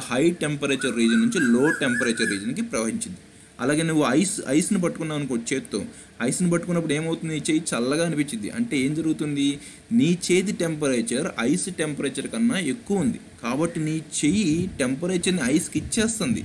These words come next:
ఇచ్చేస్తుందంటే నువ్వు హీట్ని లూజ్ అయిపోతున్నావు, అందుకని నువ్వు చల్లగా ఫీల్ అవుతున్నావు. అలాగే ఐస్ అనేది కరిగిపోతూ ఉంటుంది. ఇక్కడ కూడా నువ్వు ఫ్యూయల్ని మండించగానే fuel దగ్గర అత్యధిక heat generate అవుతుంది.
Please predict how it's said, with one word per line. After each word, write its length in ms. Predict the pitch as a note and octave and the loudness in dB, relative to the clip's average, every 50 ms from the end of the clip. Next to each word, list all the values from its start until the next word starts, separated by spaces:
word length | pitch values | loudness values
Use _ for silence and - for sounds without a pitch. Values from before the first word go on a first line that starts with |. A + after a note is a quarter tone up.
| - | -6
ఇచ్చేస్తుందంటే 640 | - C3+ - - F#3+ G3+ G3 - G#3 F#3+ F#3 F#3 A3 G#3+ | -8 -8 -2 0 0 0 0 0 0 0 2 2 2 2
నువ్వు 280 | F3 E3 D#3+ E3 F3 | 0 0 0 2 2
హీట్ని 400 | F3+ F3 F3+ F#3 G3+ - G3 F3+ C#3+ C3 | 2 2 2 0 0 0 0 2 2 4
లూజ్ 220 | C3+ C#3+ E3+ F#3 F#3+ | 4 4 4 4 4
అయిపోతున్నావు, 500 | G3 F#3 F3+ E3+ C#3+ C3 - B2 A#2+ A#2+ B2 | 2 0 2 0 -4 -2 0 0 0 0 0
అందుకని 360 | C3+ C#3+ E3 D#3+ D#3+ E3 E3 | -2 -2 -2 -4 -2 -2 -4
నువ్వు 200 | D3+ D3 E3+ E3+ E3 | -2 -2 -2 -2 -2
చల్లగా 420 | - A#2+ G#2+ A#2 A#2+ C3+ C#3 D3 D3 | -2 -2 0 0 0 0 0 0 -2
ఫీల్ 260 | D3 D3 C#3 C3 B2 | -2 0 0 0 0
అవుతున్నావు. 500 | B2+ A#2+ A2+ A2 G#2 G#2 G#2 G2+ G2+ G2+ - - - - - - - - - - | 0 -2 -4 -4 -4 -4 -4 -4 -6 -6 -8 -10 -12 -14 -14 -16 -16 -12 -6 -2
అలాగే 220 | A2+ A#2 B2 C#3 C3 | 0 0 2 2 2
ఐస్ 200 | B2 C#3 D3 - | 2 2 2 2
అనేది 200 | D#3 D3+ D#3 E3+ | 0 -2 -2 -2
కరిగిపోతూ 600 | E3+ - A#2+ A#2 A#2 A#2+ C3 B2 - A2+ A2 - A#2+ | -2 0 2 2 4 2 2 0 -2 -4 -4 -2 -2
ఉంటుంది. 320 | C3 A2+ G2 - G2 - - - - - - - - A#2 | -4 -2 -4 -4 -8 -10 -12 -16 -18 -16 -12 -8 -4 -4
ఇక్కడ 240 | A#2 A#2 - F#3+ | -2 0 2 2
కూడా 200 | G3+ G3 F#3+ E3+ E3 D#3+ | 4 4 4 4 2 2
నువ్వు 200 | D#3 D3 C#3 - | 2 0 -2 -2
ఫ్యూయల్ని 400 | - - C#3+ E3 F#3+ G3 G3 F3+ | 0 2 4 4 4 4 2 2
మండించగానే 760 | D3 C#3 C3 D3 E3 F#3 F#3 - G3 F3+ E3 C3+ A#2+ B2 B2+ C3 D3 - - - - - | 2 2 2 2 2 2 2 2 0 0 0 0 0 0 0 -2 -4 -6 -10 -16 -10 -6
fuel 340 | - - C#3 D3+ F3 F#3 F#3 F#3+ | -4 2 4 4 4 6 4 4
దగ్గర 280 | F#3 E3+ D3+ E3 E3 | 2 2 0 0 0
అత్యధిక 580 | C#3+ B2 - - - - - F3+ E3+ F3+ - F3 D#3+ D3 C#3 - | 0 0 -2 -6 -8 -4 -2 0 0 0 -2 -2 -2 -4 -4 -4
heat 280 | - D#3 E3+ F#3+ E3+ | -2 0 0 2 2
generate 400 | D3+ C#3+ C3+ C3 C3 C#3 C#3+ - | 2 2 2 2 2 2 0 0
అవుతుంది. 420 | B2+ A#2+ A#2 A#2 A2+ G#2 G#2 G#2+ | 0 0 0 0 0 0 2 2